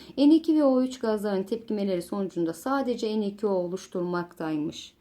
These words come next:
Sıfır nokta dokuzar mol alınan N iki ve O üç gazları tepkimeye giriyor ve bize üç tane de soru soruyor. Bunları bulmamızı istiyor.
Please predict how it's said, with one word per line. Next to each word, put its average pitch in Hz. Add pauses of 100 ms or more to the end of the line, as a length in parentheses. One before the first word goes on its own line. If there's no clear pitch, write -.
(120)
Sıfır 311
nokta 240
dokuzar 220
mol 208 (100)
alınan 185
N 196
iki 208
ve 185
O 180
üç 185
gazları 170
tepkimeye 170
giriyor 247 (580)
ve 208
bize 208
üç -
tane 156
de 143
soru 233
soruyor. 220
Bunları 208
bulmamızı 165
istiyor. 175